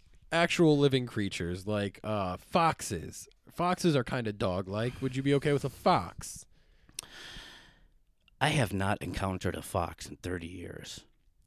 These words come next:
Speaker 1: Really?
Speaker 2: Yeah.
Speaker 1: What happened thirty
Speaker 2: I
Speaker 1: years ago?
Speaker 2: Uh, thirty years ago, I was on a hunt. Well, thirty years ago was, uh, nineteen ninety. It was, it was me and Meryl Streep. We were out hunting.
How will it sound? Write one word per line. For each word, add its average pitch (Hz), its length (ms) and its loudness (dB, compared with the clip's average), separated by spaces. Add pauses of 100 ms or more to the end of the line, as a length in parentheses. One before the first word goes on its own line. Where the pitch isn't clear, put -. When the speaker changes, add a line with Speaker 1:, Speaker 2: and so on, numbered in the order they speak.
(240)
Speaker 1:
Really? 123 460 6 (100)
Speaker 2:
Yeah. 95 320 -10 (200)
Speaker 1:
What 156 180 0
happened 160 280 0
thirty 151 220 4
Speaker 2:
I 139 40 2
Speaker 1:
years 165 200 6
ago? 87 300 -6 (440)
Speaker 2:
Uh, 101 120 0
thirty 120 260 6
years 120 300 8
ago, 98 140 2
I 95 100 8
was 92 360 2
on 90 220 -2
a 85 40 -2
hunt. 92 540 -2
Well, 92 280 -6
thirty 107 180 2
years 98 240 2
ago 95 240 0
was, 90 260 -2
uh, 90 180 -4
nineteen 98 460 -2
ninety. 92 400 -4
It 95 80 -2
was, 87 300 -10 (580)
it 92 140 -8
was 87 160 -8
me 92 220 -2
and 90 180 -4 (540)
Meryl 90 240 -2
Streep. 95 420 -6
We 87 100 0
were 85 160 0
out 85 160 -2
hunting. 113 460 -2